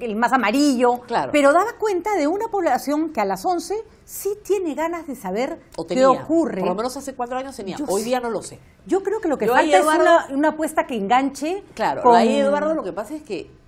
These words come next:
Speaker 2: tiene razón en el sentido de que el público tiene que estar correctamente informado, absolutamente de acuerdo.
Speaker 1: Pero por ponerle un programa a la fuerza a una hora no lo consigues, tienes que pro-, ofrecer un producto atractivo,
Speaker 2: Bueno,
Speaker 1: ¿no?
Speaker 2: obviamente, ¿no? Y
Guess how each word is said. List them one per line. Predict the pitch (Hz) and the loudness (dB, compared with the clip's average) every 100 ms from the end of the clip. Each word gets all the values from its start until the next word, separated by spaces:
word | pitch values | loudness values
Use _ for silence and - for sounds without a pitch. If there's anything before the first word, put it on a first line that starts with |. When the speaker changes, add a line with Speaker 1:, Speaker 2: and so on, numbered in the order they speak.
| _ - | _ -12
Speaker 2:
tiene | 226 311 | -6 -4
razón | 392 - - - 320 339 | -4 -6 -8 -4 -4 -4
en | |
el | 254 | -8
sentido | 160 147 226 254 | -10 -12 -10 -10
de | |
que | 208 | -8
el | 165 | -10
público | 214 240 | -10 -12
tiene | 233 226 | -12 -14
que | 233 | -16
estar | - 202 | -16 -14
correctamente | 208 196 202 202 190 | -14 -12 -12 -12 -14
informado, | 214 175 147 143 110 - | -16 -16 -14 -10 -10 -10
absolutamente | 127 - 190 226 233 185 180 185 185 | -18 -12 -10 -8 -10 -10 -12 -8 -8
de | 165 | -8
acuerdo. | 127 175 120 98 | -6 -6 -6 -8
Speaker 1:
Pero | - 226 | -6 -4
por | 247 | -2
ponerle | 233 294 427 | -2 0 0
un | 415 | 0
programa | 302 277 320 330 | 2 2 2 0
a | 233 208 | 0 0
la | 190 | 0
fuerza | 226 262 269 | 0 0 0
a | |
una | 247 254 | 0 0
hora | 240 277 - | 0 -2 -4
no | 208 247 | -2 0
lo | 269 | 0
consigues, | 214 190 202 | -2 -4 -6
tienes | 262 277 | -6 -6
que | 302 | -6
pro-, | 214 190 | -6 -10
ofrecer | 185 180 185 240 | -14 -14 -10 -8
un | |
producto | 233 214 - | -8 -10 -10
atractivo, | 233 - - - _ - 247 320 - | -14 -16 -20 -20 _ -16 -14 -14 -12
Speaker 2:
Bueno, | 220 - | -10 -8
Speaker 1:
¿no? | 240 | -10
Speaker 2:
obviamente, | - 127 117 127 - | -10 -12 -16 -18 -10
¿no? | 165 196 | -8 -8
Y | - | -8